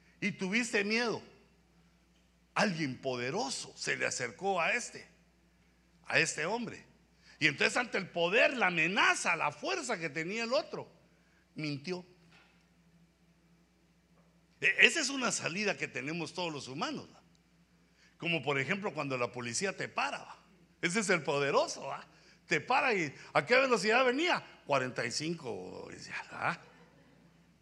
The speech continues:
¿Y de quién te asustaste?" "Pues de alguien que tiene autoridad y tuviste miedo. Por eso mentiste. Mentiste. Y Dios aborrece la mentira.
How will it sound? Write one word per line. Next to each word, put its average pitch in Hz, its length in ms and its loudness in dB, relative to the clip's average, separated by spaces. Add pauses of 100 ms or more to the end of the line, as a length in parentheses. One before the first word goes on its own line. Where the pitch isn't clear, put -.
(1800)
¿Y 165 120 2
de 139 180 4
quién 208 180 0
te 240 80 -2
asustaste?" 208 800 -4
"Pues 135 160 -6
de 135 80 0
alguien 196 240 2
que 165 100 -2
tiene 165 220 -2
autoridad 196 720 -2 (220)
y 202 80 0
tuviste 202 520 -2
miedo. 277 480 2 (1080)
Por 123 160 0
eso 139 220 0
mentiste. 123 920 -4 (1500)
Mentiste. 175 1120 4 (1200)
Y 226 180 10
Dios 240 360 8
aborrece 214 640 4
la 262 120 2
mentira. 202 540 0